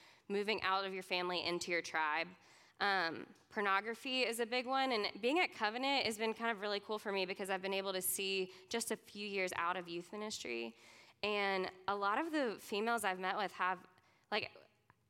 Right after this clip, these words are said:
have a severe problem with pornography, but no one's really talking about how that impacts females. And so there's even more shame because it's like, "Well, isn't that a guy's issue? Then I must really be disgusting." Um,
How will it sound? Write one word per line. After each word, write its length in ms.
have 260
a 80
severe 360
problem 360
with 220
pornography, 520
but 120
no 100
one's 120
really 160
talking 380
about 140
how 80
that 180
impacts 420
females. 540
And 140
so 100
there's 220
even 260
more 200
shame 320
because 200
it's 160
like, 140
"Well, 120
isn't 200
that 140
a 40
guy's 340
issue? 480
Then 140
I 120
must 280
really 280
be 140
disgusting." 800
Um, 540